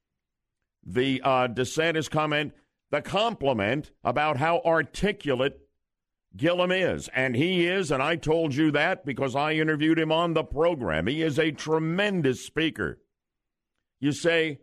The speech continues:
a black man is articulate, that's racist, because it's as though you're surprised that a black man would speak well. When are we gonna stop walking on these freaking eggshells in this country?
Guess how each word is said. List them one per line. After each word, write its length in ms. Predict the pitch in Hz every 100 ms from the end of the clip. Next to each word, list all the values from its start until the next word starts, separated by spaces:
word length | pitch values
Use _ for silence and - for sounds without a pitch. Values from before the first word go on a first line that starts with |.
| -
a 80 |
black 320 | 113 156 170 151
man 220 | 165 156
is 100 | 139
articulate, 800 | 131 131 - 220 214 196 208 - _ -
that's 280 | 82 80
racist, 580 | 101 113 208 - 139 104 - _ _
because 340 | 143 127 131 127
it's 160 | 131
as 140 | 131 107
though 180 | 135
you're 280 | 135 120 131
surprised 920 | - 147 - - 196 202 180 151 139 - _ -
that 200 | 131 135
a 80 | 131
black 400 | 113 131 131 -
man 340 | 117 110 117
would 180 | 143 160
speak 560 | - - - 233 226 -
well. 520 | - 92 82 76 55 - _ _ _ -
When 240 | 127 220
are 60 | 220
we 120 | 185
gonna 260 | 143 120
stop 520 | 107 - - 170 190 135
walking 420 | 147 175 180 160
on 160 | 151
these 240 | 127 117 92
freaking 760 | - - 185 202 196 202 190 190 _ -
eggshells 960 | 180 190 160 - 147 120 113 143 131 -
in 300 | 139 127 120
this 400 | - 190 - - _ _
country? 560 | - 185 190 - 95 69